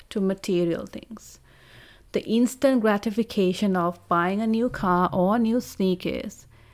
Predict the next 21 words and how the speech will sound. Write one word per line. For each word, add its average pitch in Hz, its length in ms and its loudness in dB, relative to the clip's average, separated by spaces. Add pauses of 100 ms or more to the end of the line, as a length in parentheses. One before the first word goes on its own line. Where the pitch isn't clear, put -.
(420)
actually 226 420 -2
lasts 214 420 0
a 214 80 -2
very 190 400 2
short 208 400 -6
time 226 360 -2
if 180 200 -4
you 175 340 -2
really 180 380 -2
pay 196 220 0
attention 185 600 -4
to - 100 -12
it. - 160 -14 (500)
So 214 180 0
we 208 160 2
continue 233 720 0
to 254 140 2
look 202 240 0
for 214 200 -4
more 202 400 0
opportunities 214 1000 -2